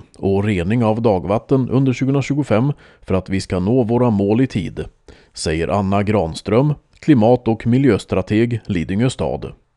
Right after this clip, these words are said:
Bakgrund. Miljöbokslutet ger en inblick i vad staden åstadkommit under det gångna året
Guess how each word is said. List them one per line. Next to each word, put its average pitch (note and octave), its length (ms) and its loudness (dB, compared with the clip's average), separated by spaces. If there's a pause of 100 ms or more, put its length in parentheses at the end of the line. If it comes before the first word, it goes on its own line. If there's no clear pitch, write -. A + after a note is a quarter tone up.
(540)
Bakgrund. F2+ 840 -2 (800)
Miljöbokslutet A2 1300 2
ger G#2 200 2
en A#2 120 2
inblick G#2 520 0
i G#2+ 80 2
vad G#2+ 220 2
staden A2 460 0
åstadkommit B2 760 0
under C#3+ 260 2
det D#3 120 2
gångna A2+ 320 2
året F#2 460 -2